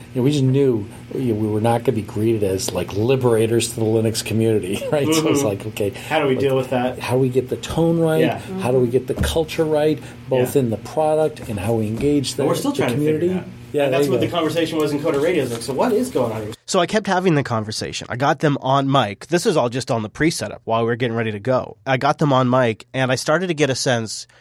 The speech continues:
Speaker 2: of why Microsoft is trying so hard. You know, you can judge how successful they are i-, with engaging open source community, uh, with being a quote unquote good Linux community citizen. But I got a real sense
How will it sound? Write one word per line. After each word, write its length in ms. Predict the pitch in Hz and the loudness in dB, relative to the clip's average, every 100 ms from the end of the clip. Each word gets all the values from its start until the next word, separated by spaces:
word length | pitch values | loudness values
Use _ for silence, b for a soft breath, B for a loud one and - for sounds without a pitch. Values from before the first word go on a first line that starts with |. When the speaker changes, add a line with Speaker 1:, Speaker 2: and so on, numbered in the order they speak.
| b b b _ | b b b _
Speaker 2:
of 120 | 123 | -8
why 300 | 110 127 135 | -2 2 2
Microsoft 640 | 143 135 131 127 127 110 - | 2 0 -2 -4 -4 -4 -6
is 100 | 104 | -10
trying 440 | - 110 101 135 | -6 -6 -2 -2
so 200 | 156 190 | -2 -2
hard. 340 | 185 185 190 208 _ - | 0 0 -2 -6 _ -6
You 140 | 170 | 0
know, 80 | 160 | 0
you 160 | 165 | 0
can 200 | 196 160 | 0 -2
judge 640 | 123 139 139 120 - - - _ _ | 0 0 0 -2 -6 -10 -14 _ _
how 180 | - 117 | -4 -2
successful 520 | 120 123 - 110 - | -2 -2 -4 -4 0
they 120 | 123 123 | 4 4
are 180 | 120 104 | 4 -2
i-, 120 | 120 - | -6 -4
with 180 | 123 117 | -2 -2
engaging 460 | 113 107 110 107 104 | 0 2 0 0 -2
open 260 | 101 95 | -4 -6
source 300 | 98 98 98 | -6 -4 -6
community, 500 | - 101 98 92 95 b b b b b | -6 -6 -6 -8 -10 b b b b b
uh, 640 | - 87 50 - 50 50 50 | -4 -2 -2 -4 -6 -8 -6
with 280 | 113 104 - | -2 -2 2
being 400 | 123 110 104 101 | 2 4 2 0
a 140 | 98 | -2
quote 220 | - 101 | -2 -2
unquote 380 | 98 95 101 87 | -2 0 0 0
good 180 | - 101 | 2 0
Linux 320 | 120 92 - | 2 0 -2
community 360 | - 104 98 98 | -2 0 0 -2
citizen. 500 | - 92 - 85 - B B B B - | -2 -2 0 -2 -4 B B B B -4
But 120 | 120 | -2
I 80 | 117 | 0
got 180 | 139 | 0
a 60 | 147 | -2
real 300 | 120 139 147 | -2 -2 -2
sense 600 | - 151 123 107 - - | -2 -2 -2 -4 -8 -12